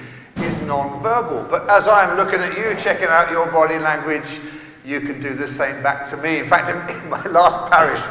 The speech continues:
the guy at the back who was doing the sound desk, he started laughing in the service once, and, and it really put me off. I thought, "What on earth is going on?" So afterwards, I went up to him and said, "What were you laughing at?" He said, "Do you realise what you were doing?" I said,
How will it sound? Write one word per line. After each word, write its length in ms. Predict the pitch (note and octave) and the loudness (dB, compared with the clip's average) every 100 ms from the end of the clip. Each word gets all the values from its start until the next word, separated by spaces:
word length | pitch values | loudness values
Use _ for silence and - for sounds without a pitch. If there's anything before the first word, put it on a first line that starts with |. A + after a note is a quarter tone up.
| - - - - | -10 -14 -16 -10
the 80 | C3 | 0
guy 300 | E3+ F3 E3+ | 6 6 6
at 80 | C3 | 4
the 60 | |
back 240 | F3+ E3 F3 | 6 6 2
who 80 | |
was 100 | D3 C#3+ | -2 -2
doing 220 | F3 D3+ | -2 -2
the 80 | D3 | -4
sound 380 | - F#3+ G3 E3 | 6 6 6 2
desk, 300 | C#3 - - - - - | 0 0 -8 -12 -14 -10
he 120 | F#3+ | -10
started 500 | - A3 B3 A3+ E3+ | -4 2 4 4 0
laughing 480 | F3 B3 B3 - F#3 | 2 4 4 2 -4
in 120 | D#3+ | -4
the 80 | D#3 | -6
service 520 | D#3 G3 G#3 F#3+ - | 2 2 2 0 -2
once, 280 | C#3 B2 B2 | -4 -4 -6
and, 120 | D#3+ | -6
and 180 | E3 D#3 | -4 -4
it 80 | F3+ E3 | -6 -6
really 260 | B3 D4 C4 | -4 -4 -4
put 260 | - G3+ | -2 -2
me 120 | G#3 | 0
off. 160 | G#3+ A3 | -2 -2
I 100 | - | -4
thought, 220 | A3+ A3 | -10 -12
"What 140 | - G3+ | -12 -10
on 80 | |
earth 220 | - D#3+ F#3 | -10 -10 -12
is 80 | F3+ | -10
going 280 | A3 A3 A#3 | -8 -6 -6
on?" 360 | B3+ - - - - - | -6 -6 -12 -16 -18 -12
So 120 | - G#3+ | 2 4
afterwards, 440 | D4 D4 A3+ F#3 | 4 2 -2 2
I 60 | F#3+ | 2
went 200 | G3 G#3+ | 4 4
up 160 | - | 2
to 60 | F3+ | -2
him 60 | E3+ | -6
and 80 | E3 | -6
said, 260 | A#3+ G3 | -6 -6
"What 120 | F#4+ | -6
were 80 | F#4+ | -4
you 100 | D#4 | -2
laughing 400 | D4 D#4 D4+ G#3 | 2 2 0 -2
at?" 160 | D#3+ E3+ | -4 -4
He 60 | |
said, 260 | F#3+ A3 - - - - - | -2 -2 -2 -10 -16 -18 -14
"Do 60 | D4+ | -8
you 140 | E4+ | 0
realise 360 | F4+ C#4 A#3 F#3 | 4 6 4 2
what 200 | F#3+ F3+ | -2 -2
you 80 | D#3+ | -4
were 100 | D3+ | -2
doing?" 680 | D#3+ D3+ A2 - - - - - - | 0 0 0 -6 -12 -16 -18 -20 -20
I 40 | |
said, 140 | - | -20